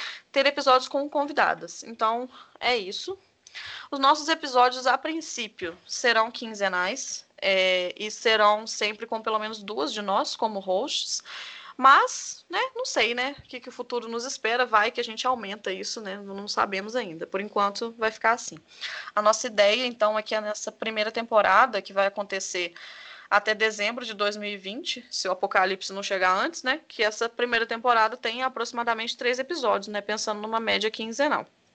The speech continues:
É, e aí, se vocês gostarem dessa proposta,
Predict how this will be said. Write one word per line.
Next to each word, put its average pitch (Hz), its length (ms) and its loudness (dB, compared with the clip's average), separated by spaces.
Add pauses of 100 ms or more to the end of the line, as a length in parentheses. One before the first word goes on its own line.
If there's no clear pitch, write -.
(200)
É, 190 340 0
e 220 80 2
aí, 247 180 4
se 254 120 -8
vocês 277 260 -6
gostarem 214 480 2
dessa 190 240 -2
proposta, 226 640 0